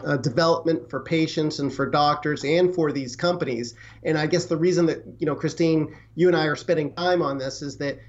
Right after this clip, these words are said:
you know, we can't ignore the fact that Bristol Myers last year, when they reported that failure and Merck had reported their, their success,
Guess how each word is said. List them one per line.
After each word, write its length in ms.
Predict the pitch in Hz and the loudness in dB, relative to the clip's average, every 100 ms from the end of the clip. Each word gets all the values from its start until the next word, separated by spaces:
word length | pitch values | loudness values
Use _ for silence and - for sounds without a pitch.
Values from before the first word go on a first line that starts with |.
| - - | -20 -6
you 80 | 156 | -2
know, 120 | 147 | 0
we 100 | 160 | 0
can't 260 | 170 190 156 | 2 2 2
ignore 380 | 139 175 202 | 2 4 4
the 120 | 175 135 | 2 0
fact 480 | 156 143 139 - | -2 -2 -2 -4
that 260 | 143 131 - | -4 -4 -2
Bristol 360 | 165 180 180 147 | 2 2 2 2
Myers 600 | 151 170 175 147 139 117 | 2 4 4 2 -2 -2
last 360 | 143 139 - | -2 -2 -6
year, 520 | 151 190 190 147 139 135 | -6 0 2 2 0 -2
when 180 | 147 | -2
they 100 | 143 | 0
reported 460 | 143 139 190 185 139 | -2 0 0 0 -2
that 300 | 143 131 - | -4 -4 -8
failure 640 | - 170 185 180 143 127 127 | -2 2 4 2 2 0 0
and 100 | 139 | 2
Merck 260 | 156 165 | 2 2
had 120 | 160 | 0
reported 520 | 147 - 160 147 147 127 | -4 -2 -2 -2 -2 0
their, 280 | 131 127 147 | 0 0 -4
their 380 | - 131 123 123 | -4 -2 -2 -4
success, 880 | 117 - 139 - - 214 147 135 - | -6 -8 -6 -4 0 2 0 -2 -10